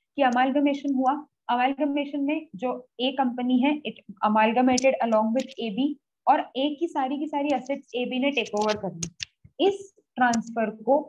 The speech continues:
department transfer consider नहीं करता, ठीक है, पहली चीज। दूसरा क्या हो सकता है कि मेरे पास पुरानी company के shares थे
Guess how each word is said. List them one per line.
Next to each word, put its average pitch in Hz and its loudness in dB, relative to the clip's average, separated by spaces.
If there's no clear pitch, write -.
department 240 0
transfer 220 -2
consider 202 2
नहीं 240 6
करता, 185 2
ठीक 302 0
है, 349 0
पहली 226 0
चीज। - -8
दूसरा 302 2
क्या 330 4
हो 247 2
सकता 208 -6
है 226 -4
कि 320 2
मेरे 247 2
पास 330 -2
पुरानी 247 0
company 254 -2
के 269 -4
shares 214 -4
थे 294 -4